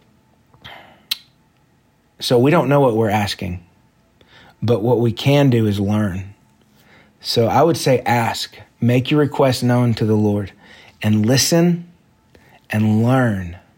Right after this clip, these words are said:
And let's get better and better, more like Jesus,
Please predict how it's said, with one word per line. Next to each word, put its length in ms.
And 120
let's 200
get 200
better 260
and 200
better, 240
more 200
like 260
Jesus, 640